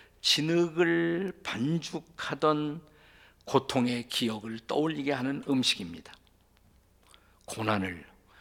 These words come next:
잊지 말자는 것입니다. 과거 우리가 육이오 전쟁 기념일이 되면 늘 부르던 노래가 있었어요.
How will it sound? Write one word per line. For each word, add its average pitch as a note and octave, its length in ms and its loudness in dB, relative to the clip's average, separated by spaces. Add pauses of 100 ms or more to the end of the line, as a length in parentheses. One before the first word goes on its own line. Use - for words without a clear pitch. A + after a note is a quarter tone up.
(160)
잊지 A#2 400 -2
말자는 A2+ 540 -2
것입니다. - 500 -8 (1200)
과거 C3+ 280 10
우리가 D3 380 6
육이오 G3 580 2
전쟁 F3 500 0
기념일이 D3+ 560 0
되면 C#3 480 2 (260)
늘 B2 380 -2
부르던 D3 540 0
노래가 D3 400 -2
있었어요. A#2+ 480 -6